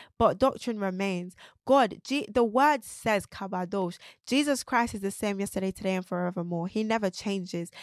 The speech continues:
Despite what you wanna think, the Old Testament God is the same now. God is the same. He's consistent. He's a consistent God.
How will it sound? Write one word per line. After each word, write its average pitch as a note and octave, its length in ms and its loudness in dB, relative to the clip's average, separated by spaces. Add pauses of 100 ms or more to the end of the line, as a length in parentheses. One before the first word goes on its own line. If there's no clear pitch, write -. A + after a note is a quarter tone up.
(240)
Despite A3+ 500 6
what A3+ 140 2
you G#3+ 100 0
wanna F#3+ 300 0
think, A3 320 -2 (220)
the A3 100 8
Old A#3+ 240 6
Testament G#3+ 600 -4 (120)
God G3 380 2
is F#3 140 -2
the F#3 120 -2
same G3+ 540 -2 (140)
now. F3+ 420 2 (240)
God C#4 160 2
is B3 140 0
the F#3 80 -4
same. F3+ 300 -2
He's A3+ 140 -4
consistent. F#3+ 600 -6
He's A#3+ 120 -2
a G3+ 80 2
consistent F3 600 -6
God. F3+ 260 -2